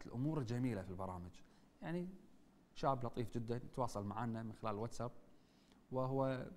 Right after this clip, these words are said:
مشروع إعلامي ناجح نفتخر فيه، وبإذن الله يكون هو يعني من الإعلاميين اللي نفتخر فيهم. اليوم بعد ما عرف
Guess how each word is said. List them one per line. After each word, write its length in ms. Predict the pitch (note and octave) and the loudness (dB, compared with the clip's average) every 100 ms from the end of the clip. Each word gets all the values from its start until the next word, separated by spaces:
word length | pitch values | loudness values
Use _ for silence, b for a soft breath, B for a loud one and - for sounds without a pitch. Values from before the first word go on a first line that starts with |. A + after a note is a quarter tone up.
| - | -4
مشروع 380 | C3 C#3 D3+ A2+ | -2 2 2 2
إعلامي 340 | A2 C#3+ C#3+ | 2 4 4
ناجح 420 | A#2+ D3+ B2+ B2 - | 4 4 4 0 -6
نفتخر 300 | - B2 A#2+ | -6 -4 0
فيه، 160 | C3+ - - B B - | -2 -4 -12 B B 4
وبإذن 240 | C3+ C#3+ | 6 8
الله 160 | C#3 B2+ | 6 4
يكون 280 | B2 C#3 B2+ | 4 0 2
هو 300 | B2 A#2+ G#2 - | 4 2 0 -6
يعني 240 | F#2 G#2 A2+ | -6 -4 0
من 60 | |
الإعلاميين 480 | A#2+ A#2 A#2+ B2 B2 | 0 2 2 2 2
اللي 80 | A2 | 0
نفتخر 280 | A2+ C3+ A#2+ | -2 -4 -4
فيهم. 240 | A#2 B2+ - B B B B | -2 -4 -6 B B B B
اليوم 260 | C#3 F3+ E3+ | 8 8 8
بعد 200 | D3 C#3 | 6 6
ما 100 | C3+ | 6
عرف 240 | D#3 D3+ | 6 4